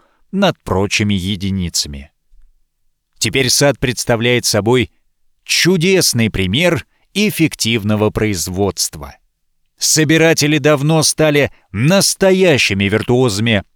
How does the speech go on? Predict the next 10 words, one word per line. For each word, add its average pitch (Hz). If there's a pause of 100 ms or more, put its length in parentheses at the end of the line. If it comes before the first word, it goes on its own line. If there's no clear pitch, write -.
применения 120
формулы 98
пох. - (920)
В -
саду 156
господствуют 185
единицы 120 (220)
типа 123
четыре 107
У, 151